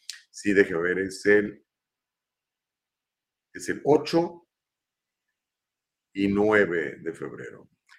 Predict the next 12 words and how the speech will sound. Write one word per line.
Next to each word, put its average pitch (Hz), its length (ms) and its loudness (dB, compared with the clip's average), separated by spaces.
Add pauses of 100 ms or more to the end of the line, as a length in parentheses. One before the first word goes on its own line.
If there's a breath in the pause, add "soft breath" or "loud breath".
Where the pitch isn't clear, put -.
(140)
Voy 107 140 4
a - 20 4
estar 107 340 2
en 98 160 0
Sacramento, 101 1000 -6 (840)
en 73 400 -10
la 76 100 -4
capital 101 760 0
del 78 580 -8
estado 80 300 -4
de 80 80 -4
California. 80 640 -8